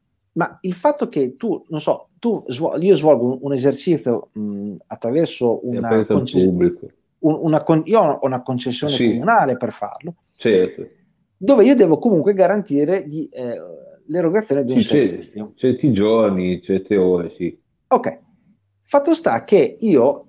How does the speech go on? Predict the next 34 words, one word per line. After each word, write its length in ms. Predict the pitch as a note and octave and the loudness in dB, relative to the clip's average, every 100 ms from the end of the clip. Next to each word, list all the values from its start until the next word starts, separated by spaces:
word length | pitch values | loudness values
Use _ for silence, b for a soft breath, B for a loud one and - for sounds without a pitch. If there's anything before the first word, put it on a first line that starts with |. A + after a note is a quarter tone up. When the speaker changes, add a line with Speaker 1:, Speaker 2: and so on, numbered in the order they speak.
| - | -6
Speaker 1:
certe 260 | F#3 D3+ | -4 -2
forniture 580 | - C#3+ B2+ B2 D#3+ F3+ | -2 -2 -4 -4 0 0
di 140 | B2 B2 | -2 -4
prodotti, 540 | C3 B2 C#3 - F#2+ | 0 2 0 -2 -14
farmaci 560 | - B2 D3+ C3+ - A2+ | -4 0 0 0 -6 -8
compresi, 760 | A2+ G#2+ G#2+ F#2+ F#2 G#2 B2 _ _ _ _ _ _ _ _ | -8 -8 -8 -10 -10 -12 -14 _ _ _ _ _ _ _ _
eh, 800 | A2+ G#2 G2+ G2 F#2+ F#2 F2+ G3+ | -10 -8 -8 -8 -10 -12 -14 -10
ce 180 | - A3+ | -2 2
le 80 | E3 | 4
ho 120 | C#3+ | 4
attraverso 500 | E3+ D#3+ A#2 G#2+ G#2 | 2 0 -2 -4 -8
sia 160 | - | -8
i 40 | A#2 | -2
grossisti 500 | F#3 A3 C#3 C#3+ F3+ | -2 -2 -6 -2 -2
ma 140 | A2 | -2
anche 300 | A2 B2 D#3+ | -4 -2 -2
dalle 220 | B2+ F2+ | -2 -4
ditte. 480 | G2+ D3+ - - - B B B B | 0 0 -2 -8 -8 B B B B
E 140 | - - | -6 0
quando 240 | E4 F#3+ | 2 2
Speaker 2:
Mhm. 40 | |
Speaker 1:
c'hai, 340 | F3 E3+ D#3+ - | 4 2 2 -2
eh, 360 | D#2 B2+ C#3 | -8 -6 -6
contatti 400 | C3+ D3+ C#3 G#3 | -4 -4 -2 -2
dalle 220 | D3 C3+ C3 | 0 0 0
ditte 240 | C3+ - | -2 -4
e 100 | B2+ | -2
devi 460 | D3+ B3+ A#3 - _ | 0 0 -2 -8 _
fare 320 | - E3+ A#3 | -4 0 0
qualche 280 | A#3 A#2+ A#2+ | -2 -6 -4
cosa 260 | F#3+ G#3 C#3+ | -2 -2 0
anche 220 | B3 B3 | -2 -4
di 80 | B2 | -4
urgente 840 | A2 A#2 C4+ G2+ F#2+ G#2 G#2+ C#3+ | -6 -2 -2 -2 -6 -4 -4 -4